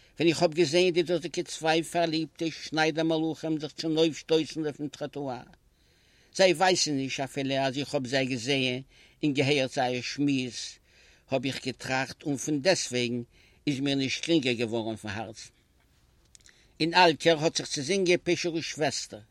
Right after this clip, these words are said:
עטל, די שיינע מלאכטע מיט די רויזע פליגל. זי איז, ווייס דו,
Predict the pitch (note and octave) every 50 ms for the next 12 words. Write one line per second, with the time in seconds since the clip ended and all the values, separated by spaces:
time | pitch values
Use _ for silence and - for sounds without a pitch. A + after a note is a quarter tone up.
0 | _ _ D3+ D#3+ - - A#2 - - _ _ _ _ _ _ _ _ - C3+ -
1 | - - F#3 G3 F#3+ F#3 F3 D#3+ D3+ E3 F3 F3 D#3 - - E3 D3+ C#3+ C3+ -
2 | C#3+ C3+ A2 C3+ C#3 C#3 A#2+ B2 B2 - - A#2+ B2 A#2 G#2+ - - _ _ _
3 | _ _ _ _ _ _ _ - - - _ - - F3 F#3+ A3+ B3 F#3+ F3+ F#3
4 | F3 F3+ - - - G3+